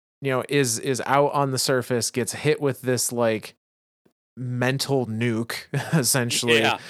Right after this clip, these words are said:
Speaker 2: yeah.
Speaker 1: Uh, and quite literally, like, stumbles into the ocean. She stumbles into the methane sea and is just sinking in this power suit that she's wearing.
Speaker 2: Which, again,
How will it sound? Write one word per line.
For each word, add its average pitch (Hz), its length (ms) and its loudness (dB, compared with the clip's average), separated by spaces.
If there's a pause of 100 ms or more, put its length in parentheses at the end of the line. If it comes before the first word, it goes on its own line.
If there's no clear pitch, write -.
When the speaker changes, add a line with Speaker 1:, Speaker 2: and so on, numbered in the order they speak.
(140)
Speaker 2:
yeah. 135 260 2
Speaker 1:
Uh, 123 520 4 (440)
and 139 360 2 (240)
quite 165 280 6
literally, 147 460 4
like, 117 300 0
stumbles 127 640 2
into 123 500 -2
the 110 180 -2
ocean. 98 500 -4
She - 140 -2
stumbles 120 420 0
into 127 360 -4
the 117 120 -2
methane 104 440 -2
sea 101 360 -4
and 92 120 -4
is 101 100 -6
just - 220 -2
sinking 101 560 -4
in 104 180 -8
this 98 140 -4
power 87 380 -4
suit - 300 -8
that - 120 -12
she's - 240 -10
wearing. - 380 -12 (1600)
Speaker 2:
Which, - 240 -6 (220)
again, 98 380 -4